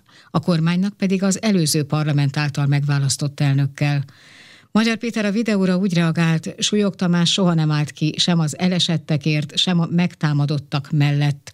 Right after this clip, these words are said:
sem a jogállam védelmében, és bocsánatkérés helyett most is csak a havi hat egész három tized milliós fizetését védi.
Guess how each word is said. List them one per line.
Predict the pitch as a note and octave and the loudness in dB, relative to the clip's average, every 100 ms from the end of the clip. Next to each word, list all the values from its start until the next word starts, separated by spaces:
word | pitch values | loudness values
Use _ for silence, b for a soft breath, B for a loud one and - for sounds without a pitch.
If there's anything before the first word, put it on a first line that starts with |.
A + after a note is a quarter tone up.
| B B | B B
sem | B G#3+ G3 | B 0 2
a | |
jogállam | F3 F#3+ D#3+ D3 D3 D3 | 0 -2 -2 0 0 2
védelmében, | D#3+ D3+ D3 D3 C#3+ C#3+ C#3 C3+ B B B | 0 2 0 2 0 0 0 -4 B B B
és | - D#3+ - | -2 -2 -2
bocsánatkérés | E3 F3+ G3+ F#3 E3+ - D#3 D3+ - | -4 -2 -2 -2 -4 -2 0 0 0
helyett | D3 C#3+ C#3+ A3 | 0 0 -2 -2
most | G#3 - | 0 0
is | F3+ - | -2 0
csak | D#3 E3 | -2 -2
a | |
havi | D3+ F3+ F#3 | -2 -2 -2
hat | E3 F#3+ | 0 0
egész | F3 D3+ C#3+ | 0 -2 0
három | D#3 D3+ D3+ | 0 0 0
tized | C#3 C#3+ D3 D3+ | 0 0 0 0
milliós | D#3 D3 D3 - | 0 0 0 0
fizetését | C#3+ C#3+ C#3+ D3 C3+ - D3 D3+ | 0 0 0 0 0 0 -4 -2
védi. | D3 C#3+ C#3+ | 0 0 -2